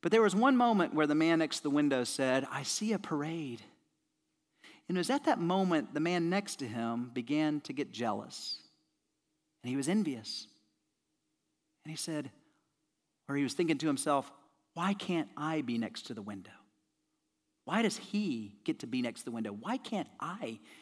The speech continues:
be the one next to the window so I can see all these things?" And then he started second-guessing himself. "I shouldn't be thinking this. This is my friend. I shouldn't think negative." But the more he would try to stop thinking negatively about his friend,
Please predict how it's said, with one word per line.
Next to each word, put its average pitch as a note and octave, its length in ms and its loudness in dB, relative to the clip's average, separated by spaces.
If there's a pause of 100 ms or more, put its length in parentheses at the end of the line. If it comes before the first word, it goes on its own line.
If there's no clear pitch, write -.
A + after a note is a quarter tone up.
(160)
be D3+ 120 4
the C#3+ 80 0
one C#3 240 2
next B2 180 -4
to - 60 -10
the B2+ 80 -4
window A#2+ 180 0
so A#2+ 160 -2
I G3 220 4
can D#3+ 160 4
see D3+ 240 2
all B2+ 160 8
these B2 240 0
things?" A2+ 540 -6 (1600)
And E3 100 2
then A3 80 6
he G3+ 120 6
started F#3 360 6
second-guessing D#3+ 580 4
himself. D3 400 4
"I D#3+ 100 4
shouldn't G3 260 2
be E3+ 80 8
thinking F#3 340 2
this. F3+ 200 2
This - 220 -2
is C3 80 -4
my C3+ 140 6
friend. F#3+ 400 4
I D3 40 4
shouldn't D3 360 -2
think D3 160 0
negative." F#3 460 2 (300)
But E3+ 120 2
the E3+ 80 6
more A3 220 8
he G3+ 120 6
would F3 120 4
try F#3 200 8
to D3+ 100 4
stop - 920 0
thinking D#3+ 320 6
negatively G3 520 6
about G#3+ 220 8
his G#3+ 120 4
friend, A3+ 400 2